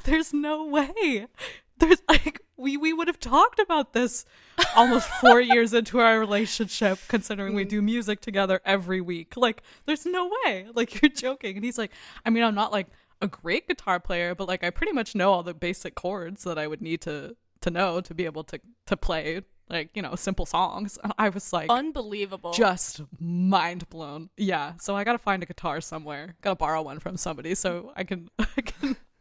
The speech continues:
Speaker 1: he needs to prove it to me, to be
Speaker 2: <laughs> You
Speaker 1: honest.
Speaker 2: just, you, well, that's the best part of it, is you don't have a guitar in your house.
Speaker 1: No. So I need to go,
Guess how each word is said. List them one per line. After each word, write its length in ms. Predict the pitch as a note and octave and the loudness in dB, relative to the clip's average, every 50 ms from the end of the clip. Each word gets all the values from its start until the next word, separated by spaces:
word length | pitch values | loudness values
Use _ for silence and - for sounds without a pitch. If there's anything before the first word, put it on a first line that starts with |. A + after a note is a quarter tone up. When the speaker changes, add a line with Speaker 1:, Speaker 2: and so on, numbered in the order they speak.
| _ _ _ - - - - - | _ _ _ -16 -12 -10 -6 0
Speaker 1:
he 100 | - C#4 | 2 2
needs 180 | C#4+ E4 - - | 2 2 -2 -6
to 60 | - | -2
prove 260 | - - G#3 G3 E3+ | 2 2 2 2 2
it 100 | E3 - | -4 -6
to 100 | - A3+ | -4 -4
me, 180 | F#3 F3 E3+ E3 | -4 -4 -4 -6
to 120 | F#3+ - A3 | -6 -6 -4
be 60 | F#3+ | -4
Speaker 2:
<laughs> 20 | |
You 40 | F3+ | -4
Speaker 1:
honest. 320 | E3+ F3+ F#3+ A#3 C4+ - - | -4 0 4 4 4 4 4
Speaker 2:
just, 280 | C#5 C#5+ C5+ - - | 2 2 0 -2 -10
you, 60 | D4+ - _ - | -12 -10 _ -2
well, 680 | F#4+ G4 A4+ A4 C#5 B4 - - - C5 C#5+ C5+ C#5 C5+ B4+ C#5 | -2 -2 0 4 6 6 6 4 0 -4 -2 0 4 8 10 10
that's 140 | C#5+ C5+ - | 10 8 4
the 80 | - B4+ | -4 -2
best 200 | - A4 A4+ - - | -2 -2 -4 -4 -4
part 120 | A#4 A4 B4 B4+ | -4 -2 -2 -2
of 80 | G4 | -2
it, 60 | E4 E4 | -4 -4
is 160 | F4+ - - | -6 -8 -6
you 80 | F#4+ | -6
don't 220 | G4 G#4+ G4+ - D#4+ | -6 -6 -6 -6 -4
have 220 | - E4+ F#4 G4 | 0 2 2 2
a 60 | G#4+ | 0
guitar 380 | C#4+ C4 - - - D#4 E4 F#4 | -4 -12 -12 -10 -6 -6 -6 -6
in 120 | F4+ C4+ | -6 -8
your 120 | A#3+ A3+ A#3 | -10 -12 -12
house. 560 | - G3+ F4 - - G4+ - - - - - _ _ - - _ _ _ _ - | -10 -8 -2 2 2 2 2 0 -12 -16 -18 _ _ -20 -20 _ _ _ _ -6
Speaker 1:
No. 440 | G#3+ G#3 G#3 G3 F#3 E3+ E3+ G3 G3 _ | -4 -2 -2 -2 -4 -6 -8 -10 -14 _
So 160 | - - A3 | -8 -6 -4
I 140 | G#3 G#3 G#3+ | -2 -2 -4
need 140 | A3 A3+ A3 | -4 -6 -8
to 60 | - | -6
go, 380 | G3+ G#3 G3 F#3+ F#3 F3+ E3+ | -4 -2 -2 -2 -2 -6 -10